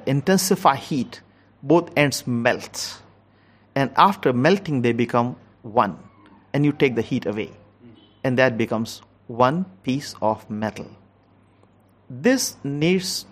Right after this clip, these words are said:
to be done between human spirit with the Holy Spirit. They that get diluted, melted in each other, become one, is what re-, re-, what results in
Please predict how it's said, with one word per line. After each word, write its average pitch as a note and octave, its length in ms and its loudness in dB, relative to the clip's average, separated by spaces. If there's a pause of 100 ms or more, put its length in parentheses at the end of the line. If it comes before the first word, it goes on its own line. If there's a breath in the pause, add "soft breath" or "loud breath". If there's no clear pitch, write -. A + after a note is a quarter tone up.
to C3+ 100 -2
be A#2 140 -2
done A2 380 0
between A2 340 -4
human B2+ 480 -4
spirit A2 420 -6 (420)
with A2+ 120 -12
the A2 80 -4
Holy - 240 -10
Spirit. - 520 -20 (760 soft breath)
They D3 180 2
that C3+ 300 0 (840)
get G#2 320 0
diluted, D3 600 2 (100)
melted D3+ 640 -2
in C3+ 160 -8
each B2+ 240 -12
other, E2 240 -18 (600 soft breath)
become G#2+ 420 -6
one, A2+ 380 2 (3000)
is B2+ 220 0
what A#2+ 200 2
re-, A#2 100 0
re-, A#2+ 240 -4
what A#2 440 -2
results B2 380 -2
in G#2+ 320 -6